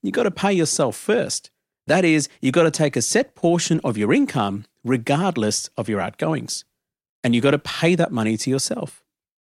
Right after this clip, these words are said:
So in that way, personal finance does defer to business finance, and that's why it's personal. But the fundamental concept is still very, very similar.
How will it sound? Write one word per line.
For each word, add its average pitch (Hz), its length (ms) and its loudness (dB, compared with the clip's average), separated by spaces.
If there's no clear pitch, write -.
So - 140 2
in 180 60 6
that 302 140 2
way, 185 240 4
personal 196 500 0
finance 139 520 0
does 160 540 2
defer 185 480 2
to 120 120 -2
business 120 340 -2
finance, 131 540 2
and 127 140 2
that's 127 160 2
why 123 140 4
it's 110 80 0
personal. - 440 0
But 160 120 0
the 160 100 2
fundamental 226 640 2
concept - 640 -2
is - 140 0
still 104 280 -2
very, 101 280 0
very 95 240 -4
similar. 175 400 0